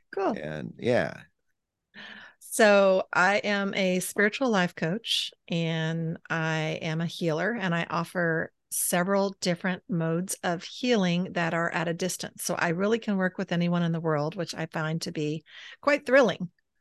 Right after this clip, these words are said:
Speaker 1: Uh, this
Speaker 2: Yeah.
Speaker 1: is a great age to be alive. And I help people release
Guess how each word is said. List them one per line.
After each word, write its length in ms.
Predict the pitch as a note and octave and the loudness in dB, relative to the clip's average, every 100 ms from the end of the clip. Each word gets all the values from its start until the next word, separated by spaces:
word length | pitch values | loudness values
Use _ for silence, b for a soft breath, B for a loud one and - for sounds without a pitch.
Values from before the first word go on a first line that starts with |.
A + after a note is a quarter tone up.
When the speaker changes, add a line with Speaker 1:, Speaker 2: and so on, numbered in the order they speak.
| _ - | _ -2
Speaker 1:
Uh, 220 | E3+ D#3 | 0 2
this 140 | - | 2
Speaker 2:
Yeah. 100 | C3+ | 4
Speaker 1:
is 60 | E3 | 4
a 80 | E3+ | 0
great 280 | F3+ F#3+ A3 | 4 6 8
age 280 | A3 A3 | 6 4
to 80 | - | 2
be 100 | A3 | 4
alive. 400 | G#3+ G3 E3 C#3+ - B B B B B3+ - | 4 4 2 -2 -8 B B B B -10 2
And 460 | F#3 E3+ E3 D#3+ | 4 4 4 0
I 140 | - E3 | 0 0
help 300 | E3+ F#3+ - | 2 0 -2
people 480 | - F#3 - F3+ F3 | -4 -2 0 0 2
release 720 | F3 E3+ D#3+ F3+ B3 - - | 2 0 0 -2 -4 -6 -10